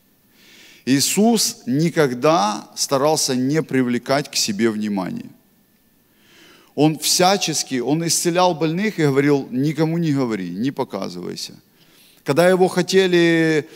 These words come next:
э, пригласить куда-то, он говорил: «Нет», и удалялся в, в,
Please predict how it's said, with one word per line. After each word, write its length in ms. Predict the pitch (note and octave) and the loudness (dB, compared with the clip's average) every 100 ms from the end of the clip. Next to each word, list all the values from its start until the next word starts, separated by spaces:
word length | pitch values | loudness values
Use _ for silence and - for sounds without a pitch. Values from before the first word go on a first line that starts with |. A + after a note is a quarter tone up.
| - | -8
э, 1800 | - C3 C3+ C3+ B2+ C3 B2+ B2+ B2 B2 A#2+ A#2 A2+ G#2+ G#2+ A2 A2 G2 C2 - _ _ _ _ _ - - _ - | 0 4 4 4 4 4 4 2 0 -2 -4 -6 -6 -6 -6 -6 -8 -10 -18 -20 _ _ _ _ _ -20 -20 _ 0
пригласить 640 | E3 E3 E3+ - G#3 G3 | 2 2 2 2 0 -2
куда-то, 320 | D3+ C3 C3 | -2 -2 0
он 100 | C3+ | 0
говорил: 320 | C#3 D3 D3 C#3 | 2 2 0 -2
«Нет», 420 | C3+ C#3 A#2+ - | 2 2 2 0
и 60 | |
удалялся 640 | D3+ C#3+ D3 D#3 D#3+ - C3+ | 0 4 2 2 2 0 -2
в, 140 | A2 | -2
в, 1120 | A#2 A#2+ A#2+ A2+ A2+ A2 A2+ A2 G#2+ G#2+ G#2 | 0 2 2 0 -4 -2 -2 0 -2 -2 -4